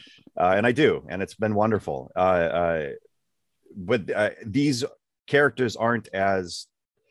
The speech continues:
tattooed on my heart, maybe. A-, and I love 'em, you know what I mean? But they just haven't had as much time to marinate with me as with you. So I'm,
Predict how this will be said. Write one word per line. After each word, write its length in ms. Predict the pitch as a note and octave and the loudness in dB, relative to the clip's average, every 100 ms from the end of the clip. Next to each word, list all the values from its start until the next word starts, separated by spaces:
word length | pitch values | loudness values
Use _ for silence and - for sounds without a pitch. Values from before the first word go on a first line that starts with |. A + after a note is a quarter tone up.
| _ - | _ -6
tattooed 500 | A2+ G#2 - A#2 G#2+ | -2 -2 -2 -2 0
on 120 | G2 | 0
my 160 | F#2 E2+ | -2 -2
heart, 260 | F#2+ C#2+ | -4 -4
maybe. 480 | E2+ D#2+ D#2 D2 - _ _ _ _ - | -8 -8 -8 -12 -14 _ _ _ _ -6
A-, 40 | |
and 220 | G2 F#2 F#2+ | -4 -2 0
I 40 | |
love 240 | F#2+ G2+ D#2 | 2 2 0
'em, 160 | C2+ E2+ | -8 -8
you 100 | G#2 | 0
know 60 | |
what 80 | A#2 | 2
I 40 | A2 | 2
mean? 140 | G#2+ | -2
But 120 | G2 | -2
they 80 | A2 | -4
just 180 | A2 C3 | -4 -2
haven't 220 | B2+ G#2 | -2 -2
had 260 | G#2 G#2 F#2+ | -2 -2 -4
as 100 | F#2+ | -8
much 220 | F#2+ - | -10 -4
time 160 | F#2+ F2 | -4 -2
to 60 | |
marinate 360 | F2 F#2 F2 D2+ | -2 0 -2 -4
with 140 | D#2 E2+ | -10 -10
me 80 | D#2+ | -10
as 100 | D2+ | -12
with 140 | - | -10
you. 120 | E2+ | -10
So 120 | - G2 | -4 -4
I'm, 200 | E2+ | -4